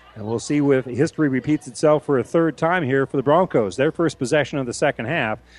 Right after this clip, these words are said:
leading at forty-one to twelve. Adelung is just gonna hand the ball off right up the middle <laughs> and keeping a, a hand down to stay off the turf and just kinda, uh, carrying the guy with him is, uh, gonna be the, uh, running back coming right through there.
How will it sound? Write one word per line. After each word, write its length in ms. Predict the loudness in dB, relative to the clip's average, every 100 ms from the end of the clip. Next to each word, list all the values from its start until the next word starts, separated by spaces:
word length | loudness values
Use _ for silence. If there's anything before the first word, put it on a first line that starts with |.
| -10 0
leading 260 | 0 0
at 100 | -4
forty-one 500 | -2 0 0 0 -2
to 80 | -4
twelve. 460 | 0 2 4 0 -4 _ _ _ -8
Adelung 380 | -4 0 -2 -2
is 40 |
just 160 | -6 -4
gonna 180 | -4
hand 200 | -2 -2
the 40 | 0
ball 220 | 2 4
off 160 | 2 -2
right 280 | -2 0 0
up 120 | -2
the 100 | 0
middle 380 | 2 2 2 -2 _ _
<laughs> 180 | _ _
and 460 | -12 -8 -6 -8 -6
keeping 340 | -4 0 0
a, 180 | 0 -2 -6 -18 -6
a 120 | -4
hand 400 | -2 0 2 2
down 440 | 0 0 -2 -4 -6 _ _ -4
to 120 | -2
stay 400 | 0 2 2 2
off 320 | 0 0 -2 -2
the 140 | -2
turf 400 | 2 2 2 0
and 140 | -4
just 180 | -4 -4
kinda, 300 | -2 -2 -2 -6 _ _ -10
uh, 420 | -6 -4 -4 -6 -10
carrying 380 | -2 2 2 2
the 60 | 2
guy 260 | 2 2
with 260 | 2 0 0
him 220 | -4 -4 _ _ _ _
is, 400 | -2 0 0 0
uh, 380 | 0 2 2 0
gonna 160 | 0 0
be 140 | 2 0
the, 280 | 0 0
uh, 220 | 2 2 -2
running 420 | -2 0 0 0
back 260 | 0 -2
coming 260 | -4 -4 -2
right 240 | -2 -2
through 220 | -2 0 2
there. 260 | 0 -2